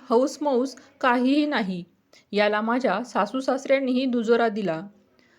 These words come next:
बरीच चर्चा झाली, पण मग सर्व विचारांती असे ठरले की कामाची वाटणी करायची. दोघांनी समान प्रमाणात कामे वाटून घ्यायची. त्याचप्रमाणे कामाची वाटणी झाली.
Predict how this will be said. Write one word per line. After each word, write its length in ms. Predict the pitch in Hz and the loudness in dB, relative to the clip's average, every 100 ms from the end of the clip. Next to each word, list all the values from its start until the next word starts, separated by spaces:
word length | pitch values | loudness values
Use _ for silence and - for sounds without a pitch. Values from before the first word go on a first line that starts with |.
| _ - | _ 0
बरीच 360 | 269 311 330 | 4 4 2
चर्चा 320 | 311 233 269 262 | 2 2 2 0
झाली, 380 | 254 190 165 170 _ _ _ _ _ | 0 -6 -8 -14 _ _ _ _ _
पण 280 | 269 214 220 233 | 2 2 -2 -2
मग 300 | 269 247 247 | 0 0 0
सर्व 360 | - 269 269 262 269 | 2 4 4 4 0
विचारांती 540 | 233 233 302 294 277 - | -2 2 2 2 -2 -2
असे 260 | 254 311 | -2 -2
ठरले 400 | 302 294 233 190 196 - | 0 0 0 -2 -4 -6
की 140 | 311 320 | -2 0
कामाची 480 | 294 247 262 269 | 0 2 0 0
वाटणी 360 | 302 285 277 269 | 0 0 0 0
करायची. 560 | 254 214 202 - 180 180 _ _ _ - | 0 0 -2 -6 -12 -12 _ _ _ -6
दोघांनी 600 | 202 208 247 262 262 220 240 | 0 2 2 4 2 0 -4
समान 400 | - 240 254 302 | -2 0 0 0
प्रमाणात 500 | 277 277 269 220 247 - | 0 0 0 -2 -4 -2
कामे 280 | 240 240 285 | 0 2 2
वाटून 340 | 262 269 262 | 2 0 0
घ्यायची. 460 | 254 226 208 170 170 _ _ _ _ | 2 0 -4 -14 -14 _ _ _ _
त्याचप्रमाणे 640 | 311 330 - 311 311 269 277 | 0 2 2 2 2 2 0
कामाची 440 | 254 240 262 285 | 0 0 -2 0
वाटणी 340 | 247 226 226 | 0 0 -4
झाली. 380 | 233 240 165 170 | -2 -2 -4 -8